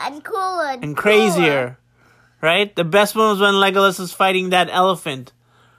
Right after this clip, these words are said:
Speaker 2: Right?
Speaker 1: Yeah.
Speaker 2: Yeah.
Speaker 1: Mm-hmm.
Speaker 2: PETA, PETA probably hated that movie. You know?
Speaker 1: Who's peta?
Speaker 2: peta is the, it's the organization that, um,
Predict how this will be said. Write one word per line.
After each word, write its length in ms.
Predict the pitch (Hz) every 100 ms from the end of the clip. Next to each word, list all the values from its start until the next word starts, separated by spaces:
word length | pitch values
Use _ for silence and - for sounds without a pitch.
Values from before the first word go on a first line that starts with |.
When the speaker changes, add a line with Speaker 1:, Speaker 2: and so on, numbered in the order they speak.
| _ -
Speaker 2:
Right? 220 | 175 214
Speaker 1:
Yeah. 300 | 330 277 247 _ _ _ _ _ _ _ _
Speaker 2:
Yeah. 340 | 151 156 135 113
Speaker 1:
Mm-hmm. 100 | 123
Speaker 2:
PETA, 560 | - 262 254 160 135 139 -
PETA 280 | 233 220
probably 500 | 156 180 170 160 156
hated 320 | 143 156 160 131
that 160 | 120
movie. 420 | 123 123 120 127 123 _ _ _ _ _ _ _ _ _
You 120 | 131
know? 240 | 123 127 - _
Speaker 1:
Who's 120 | 302
peta? 360 | _ 285 220 254 _ _
Speaker 2:
peta 260 | - 180 175
is 240 | 170 165
the, 500 | 156 156 151 147 143 135 _ _ _ _ _ _
it's 120 | -
the 60 | 165
organization 920 | 170 156 156 147 151 147 143 123 120
that, 220 | 117 117 _
um, 480 | 165 127 120 113 -